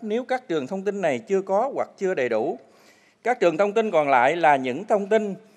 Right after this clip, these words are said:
nhằm đảm bảo quyền lợi của công dân khi sử dụng các tiện ích, giá trị do cơ sở dữ liệu quốc gia về dân cư đem lại. Các thông tin này sẽ được cập nhật qua cung cấp tự nguyện của người dân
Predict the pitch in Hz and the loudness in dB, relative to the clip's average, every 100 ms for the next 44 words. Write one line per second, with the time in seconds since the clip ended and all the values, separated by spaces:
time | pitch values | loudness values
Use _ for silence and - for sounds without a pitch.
0 | _ - 151 147 127 135 127 165 170 135 | _ -4 0 2 2 4 4 2 0 0
1 | 120 123 - 117 147 220 220 196 196 208 | 2 2 0 0 2 2 -2 0 4 4
2 | 202 - - _ _ - 214 196 - 127 | 2 -10 -20 _ _ -6 -6 -4 -4 -6
3 | 190 131 123 165 170 - 226 - - 123 | -2 -4 -4 -8 -10 -4 -4 -4 -8 -6
4 | 143 185 - _ - 175 247 190 117 143 | -4 -6 -8 _ -4 0 0 0 -4 -4
5 | 151 _ _ _ _ 180 208 202 196 135 | -8 _ _ _ _ 2 2 4 2 2
6 | 180 180 151 160 208 190 190 185 156 147 | 2 0 0 0 -2 4 6 6 6 4
7 | 135 131 196 196 208 196 190 202 151 117 | 4 0 -2 2 4 4 0 0 2 2
8 | 127 151 - _ _ _ - 240 254 208 | 0 -4 -16 _ _ _ -2 -2 0 -2
9 | 208 208 165 143 117 - 139 - 131 127 | -2 0 0 0 -4 -2 0 2 0 -2
10 | - 135 151 123 - 185 190 190 196 233 | -2 -2 -2 -4 -2 2 2 2 -4 -4
11 | 247 - 123 147 139 123 156 135 180 165 | -6 -2 -2 0 -2 -4 -4 -4 -2 -4
12 | 139 185 202 | 2 2 2